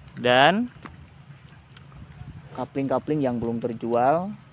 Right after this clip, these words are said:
yang belum dibangun oleh warga ini masih bisa dimanfaatkan untuk ditanami berbagai sayuran.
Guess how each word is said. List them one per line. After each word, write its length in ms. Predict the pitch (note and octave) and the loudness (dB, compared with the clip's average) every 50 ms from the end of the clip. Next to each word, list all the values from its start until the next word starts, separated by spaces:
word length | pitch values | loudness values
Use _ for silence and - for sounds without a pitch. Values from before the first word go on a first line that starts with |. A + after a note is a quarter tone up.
| - - B2+ | -16 -12 -10
yang 160 | A#2 A#2 A2+ | -8 -8 -6
belum 240 | A2+ A#2 A#2 A#2 A2+ | -6 -6 -6 -4 -4
dibangun 480 | A2+ G#2+ G#2+ G#2+ A2+ B2 C3+ D3+ E3 | -4 -4 -4 -4 -4 -6 -6 -6 -6
oleh 240 | - A#2+ A#2 A2+ A#2 | -4 -4 -4 -4 -4
warga 320 | G#2+ G#2+ G#2+ A2 G#2+ B2 | -4 -4 -4 -2 -2 -2
ini 240 | C3 A#2+ A#2 B2 C3+ | -2 0 -2 -4 -4
masih 320 | C3+ A#2+ A#2 - - G#2+ G#2 | -4 -4 -6 -6 -8 -10 -10
bisa 160 | G2 - A2+ | -6 -6 -6
dimanfaatkan 880 | A2 A#2 A#2 A#2+ A#2 G#2+ - - F#2+ A2+ - - - C3 C#3+ D#3+ E3+ - - - - - - - - - - - - - - - - - - - - - - - - - - - - | -6 -4 -8 -8 -10 -10 -8 -8 -8 -8 -10 -8 -4 -4 -4 -4 -4 -8 -14 -18 -20 -20 -20 -20 -20 -20 -20 -20 -20 -20 -20 -20 -20 -20 -20 -20 -20 -20 -20 -20 -20 -20 -16 -12 -12
untuk 240 | A#2+ A#2 C3 C3+ | -8 -6 -6 -4
ditanami 880 | C3+ B2+ A#2+ - B2 A2+ A2+ A2 A2 A2+ A#2+ B2+ C3+ C#3 C#3 C#3 C#3 - - - - - - - - - - - - - - - - - | -4 -6 -4 -4 -4 -4 -2 -4 -4 -4 -2 -2 -2 -2 -4 -4 -6 -8 -12 -18 -20 -20 -20 -20 -20 -20 -20 -20 -20 -18 -18 -18 -14 -12
berbagai 560 | - A2+ A2+ A2 G#2+ A2 A#2 A#2 A#2+ B2 B2 B2 - - - - - - | -8 -4 -2 -2 -2 0 0 -2 -2 -2 -6 -8 -12 -14 -14 -14 -10 -8
sayuran. 480 | G#2+ G#2+ G#2+ G#2+ A2 G#2+ G#2 G2 - | -6 -4 -2 0 2 2 2 0 -4